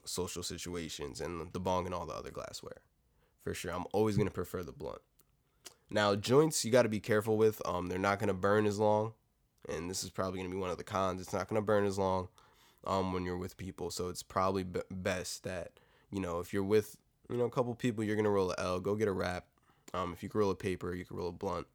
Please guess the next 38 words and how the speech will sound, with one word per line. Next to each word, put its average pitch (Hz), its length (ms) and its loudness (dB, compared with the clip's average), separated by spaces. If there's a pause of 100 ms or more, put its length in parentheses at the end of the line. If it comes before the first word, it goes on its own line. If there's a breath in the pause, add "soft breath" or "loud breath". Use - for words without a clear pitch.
(100)
and 90 140 -8
vice 80 240 -6
versa. 69 420 -8 (840 loud breath)
You 90 100 -8
could 85 140 -8
do - 160 -8
it. - 100 -10 (260)
No 92 140 2
excuses. - 540 -6 (100)
Just 123 220 -4
go 143 160 8
do 135 220 4
it. 87 120 0
And 107 200 2
if 120 180 0
you're 156 120 -4
smoking 147 340 -4
with 143 120 0
someone 139 320 0
and 92 100 0
you're 107 120 2
rolling 117 400 6
up 117 180 -4 (580 soft breath)
and 92 80 -4
they 98 40 2
don't 104 100 6
like 104 160 4
the 107 80 0
way 101 120 2
your 101 120 2
shit 101 260 -2
hits, 98 320 -2 (220)
you 87 120 -10
tell 98 220 0
them, 95 140 0
"Yo, 95 260 0 (540 soft breath)
back 95 420 0
off." 104 440 4